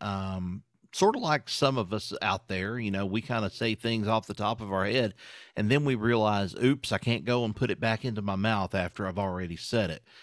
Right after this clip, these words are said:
And, uh, I think he's, he's kinda paying the price, nascar wanting to punish him out of that. And so I guess that was the reason why the sensitivity training,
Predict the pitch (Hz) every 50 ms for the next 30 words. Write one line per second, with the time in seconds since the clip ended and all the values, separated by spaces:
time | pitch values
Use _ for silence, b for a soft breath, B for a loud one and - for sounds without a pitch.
0 | b b b b _ - 98 98 98 98 98 98 98 98 92 101 98 95 95 92
1 | 85 67 90 101 107 - 120 113 - 117 123 117 104 - - - - - 95 113
2 | 131 127 - - - 143 131 127 117 - - 139 131 123 110 107 110 - - -
3 | 120 117 123 127 127 - - - 117 117 117 - - - 135 120 123 123 117 B
4 | B B B B B B - 107 113 123 127 131 131 120 104 - - - 135 127
5 | 120 113 - - 117 104 101 - 113 120 127 131 113 92 107 104 98 101 101 104
6 | 104 101 98 98 - - 104 95 92 95 92 98 95 98 98 95 - - 107 104
7 | - 107 95 - 104 90 92 104 107 101 - 101 101 98 104 104 104 104 98 85
8 | 95 - - 123 113 101 - 104 - 127 131 117 117 104 87 - - 110 107 104
9 | 104 104 98